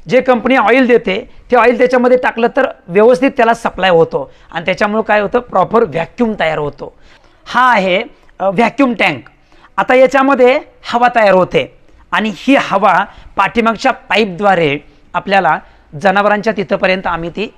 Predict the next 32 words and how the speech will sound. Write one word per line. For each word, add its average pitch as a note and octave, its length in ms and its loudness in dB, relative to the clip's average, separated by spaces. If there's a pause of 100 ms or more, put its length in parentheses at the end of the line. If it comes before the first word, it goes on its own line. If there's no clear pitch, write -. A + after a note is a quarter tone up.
(120)
पाईपलाईन F3 440 -2
करतो, D3 440 -12 (320)
तिथून C4+ 300 2
ते C4+ 300 -2
खेचतं. - 480 -4 (440)
यासाठी G#3 540 -2
इथं F#3+ 380 0 (380)
हे F#3 80 0
जे A3+ 100 2
मटेरियल G#3 460 0
वापरलेलं F#3+ 420 0
आहे C3+ 140 2 (400)
हे G#3+ 60 0
गॅल्व्हनायझिंग E3+ 720 -2
आहे, B2+ 120 -6 (360)
म्हणजे F3 300 0
हे A3+ 380 2
गंजणारही G3 760 0
नाही A#3 420 -2 (460)
आणि G#3+ 160 0
सडणार G3 540 -2
पण A3+ 200 -2
नाही. C3+ 240 -4 (680)
कारण A3 280 2 (140)
इतर A#3+ 320 2
जर B3 140 2
बघितलं A#3 520 0
ते B3+ 60 4
पाईप A3 340 -2 (180)
पीव्हीसी A3 360 0
पाईपचे G#3 380 -2
असतात F3 360 -2